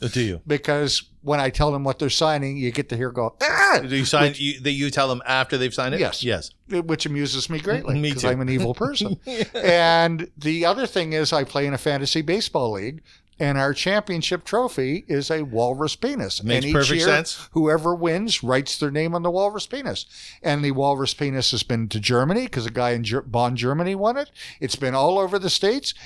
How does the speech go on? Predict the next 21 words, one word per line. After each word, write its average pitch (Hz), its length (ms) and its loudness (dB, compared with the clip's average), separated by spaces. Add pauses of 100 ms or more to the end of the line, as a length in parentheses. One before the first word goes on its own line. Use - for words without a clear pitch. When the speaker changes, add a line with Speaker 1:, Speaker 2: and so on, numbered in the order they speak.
Speaker 2:
And 156 180 -4
currently 262 440 -2
it 143 120 -2
sits - 280 -2
at - 120 -10
my 254 300 0
house 139 320 -2
and 151 300 -6 (240)
because 156 380 0
the 135 120 0
Nunavut 165 460 2
Ice 151 360 2
are 143 120 2
last 151 320 2
year's 175 180 2
champion 240 500 2 (180)
Speaker 1:
<laughs> - 160 -6
Speaker 2:
in 160 100 4
our 151 140 6
twenty-one-year-old 156 880 2
league. 190 260 -4